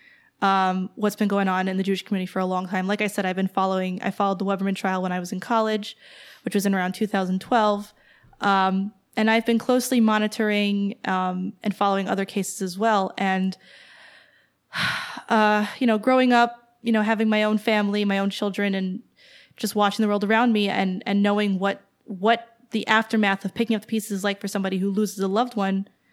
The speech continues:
because of suicide and sexual assault, I, I don't want anybody else to have to deal with that.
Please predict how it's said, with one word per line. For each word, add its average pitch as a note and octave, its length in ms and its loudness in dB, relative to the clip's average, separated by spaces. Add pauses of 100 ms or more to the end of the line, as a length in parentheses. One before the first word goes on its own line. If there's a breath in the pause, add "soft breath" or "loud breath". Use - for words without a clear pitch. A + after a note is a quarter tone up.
(460 soft breath)
because G#3 360 0
of F#3 100 -2
suicide G3+ 560 0
and F#3+ 120 -2
sexual G3 320 -6
assault, G3 340 0
I, G3 240 -2 (200)
I G#3+ 60 -4
don't G#3+ 320 0
want F#3+ 200 -2
anybody F#3 380 -4
else F3 300 -6
to - 80 -6
have F3+ 220 -8
to - 80 -8
deal F#3 220 -4
with F3+ 160 -6
that. E3+ 280 -8